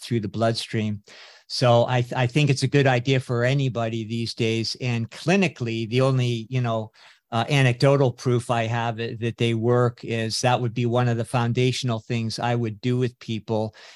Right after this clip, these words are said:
is to assess them individually, customize a cell salt,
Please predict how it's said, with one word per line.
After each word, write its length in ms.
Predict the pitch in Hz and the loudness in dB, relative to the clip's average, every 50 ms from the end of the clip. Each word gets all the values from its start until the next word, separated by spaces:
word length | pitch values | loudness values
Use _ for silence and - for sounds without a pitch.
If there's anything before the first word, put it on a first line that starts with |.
| - _ | -20 _
is 360 | - 113 113 113 113 107 - | -4 -2 0 0 0 -2 -4
to 500 | - - - 127 120 117 117 113 110 107 - | -6 -2 2 2 4 4 4 2 0 -2 -4
assess 600 | - 117 - - - - 135 131 127 - - - | -6 -6 -4 -2 0 2 2 2 2 2 0 -2
them 380 | - 135 127 120 120 117 117 104 | 0 0 2 2 2 0 0 -2
individually, 960 | - 139 131 131 120 117 101 107 131 131 123 - - 127 120 117 120 117 117 - | 0 0 2 2 0 0 0 0 0 0 0 -2 -8 -6 -6 -4 -4 -6 -6 -6
customize 720 | - - 135 135 127 - - 131 123 120 120 117 113 - | -2 0 0 0 0 0 0 0 0 2 0 0 -2 -2
a 60 | 123 | -4
cell 380 | 117 - - - 143 127 127 120 | -6 -6 -4 0 2 2 2 2
salt, 520 | - - - - 131 123 120 113 - _ | 0 -4 -2 0 2 2 2 2 0 _